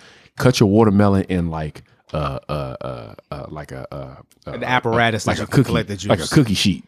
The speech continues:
Speaker 1: or something like that. Something that will allow you to collect the juice.
Speaker 2: Maybe a baking tin.
Speaker 1: Yeah, something.
Speaker 2: 'Cause it's got more depth.
Speaker 1: Yeah, and then pour that juice into some ice cube trays and then just,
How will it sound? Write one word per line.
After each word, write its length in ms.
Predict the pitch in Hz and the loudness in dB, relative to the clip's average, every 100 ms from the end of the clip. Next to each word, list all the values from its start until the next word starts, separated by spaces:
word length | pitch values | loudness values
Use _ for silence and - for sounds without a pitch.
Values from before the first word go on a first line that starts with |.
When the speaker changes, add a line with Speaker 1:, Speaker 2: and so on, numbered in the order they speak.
| - | -8
Speaker 1:
or 60 | 90 | 0
something 260 | 107 90 | 0 0
like 180 | 80 78 | -4 -4
that. 220 | 87 - | -8 -4
Something 260 | - 123 117 | 2 2 4
that 140 | 104 | 2
will 120 | 92 85 | 0 -2
allow 200 | 98 95 | -2 -2
you 180 | 90 | -2
to 80 | 82 | -4
collect 380 | - 95 98 _ | -4 -4 -4 _
the 60 | 85 | -4
juice. 380 | 95 117 - - | 2 2 2 -2
Speaker 2:
Maybe 160 | 151 | 0
a 60 | 151 | 2
baking 340 | 139 131 120 113 | 2 0 -2 -4
tin. 300 | 117 107 - - | -4 -6 -6 2
Speaker 1:
Yeah, 180 | 262 113 | 4 4
something. 360 | - 120 - | 4 2 0
Speaker 2:
'Cause 180 | - 110 | -8 -6
it's 140 | 113 | -6
got 180 | 101 113 | -4 -4
more 160 | 110 107 | -4 -8
depth. 380 | 92 107 _ - | -8 -10 _ -6
Speaker 1:
Yeah, 140 | 156 98 | -4 0
and 160 | 87 | 2
then 100 | 98 | 2
pour 400 | 90 - 143 143 | 2 2 4 6
that 300 | 123 123 110 | 4 2 0
juice 420 | 95 113 131 139 - | 0 2 2 0 -2
into 640 | 113 123 120 - 123 120 127 | 2 2 2 2 4 2 -2
some 240 | - 85 - | -2 -2 -2
ice 180 | 123 - | -4 -4
cube 340 | - 156 147 | -4 -4 -2
trays 600 | - 165 190 220 - - - _ - | 0 2 0 -6 -12 -20 -20 _ 0
and 100 | 196 | 4
then 100 | 208 | 4
just, 260 | 214 220 | 4 -2